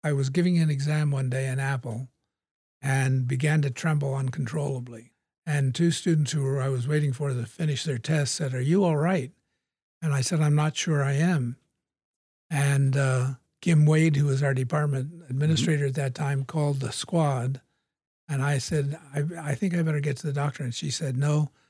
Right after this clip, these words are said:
Speaker 1: I've called the squad. You're going to the hospital. I've called the doctor. He's gonna meet you there."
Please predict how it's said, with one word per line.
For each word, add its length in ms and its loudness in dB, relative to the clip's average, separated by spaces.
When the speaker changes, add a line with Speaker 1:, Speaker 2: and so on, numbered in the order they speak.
Speaker 1:
I've 140 -2
called 220 0
the 100 0
squad. 340 -2
You're 100 -2
going 180 0
to 60 0
the 80 0
hospital. 480 0
I've 140 -4
called 240 -2
the 80 -2
doctor. 380 -2
He's 180 -2
gonna 160 0
meet 220 0
you 100 -4
there." 440 -2